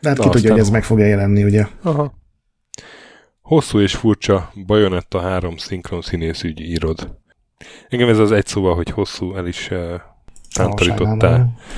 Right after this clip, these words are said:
Speaker 2: És ideírtam, hogy te majd elmeséled nekem, mi lesz, mi ez.
Speaker 1: Várj egy pillanatot, a neveket elő kell keresnem. Az egész ügy úgy kezdődött, hogy a Platinum, ugye a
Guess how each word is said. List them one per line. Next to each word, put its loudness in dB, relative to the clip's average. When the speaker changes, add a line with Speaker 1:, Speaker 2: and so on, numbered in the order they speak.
Speaker 2:
És -14
ideírtam, -2
hogy -2
te -4
majd -2
elmeséled -2
nekem, -6
mi -10
lesz, -8
mi -2
ez. -2
Speaker 1:
Várj 4
egy 2
pillanatot, 2
a 2
neveket 2
elő 2
kell -2
keresnem. -2
Az 0
egész 2
ügy 2
úgy 4
kezdődött, 2
hogy 0
a 0
Platinum, 2
ugye 4
a 4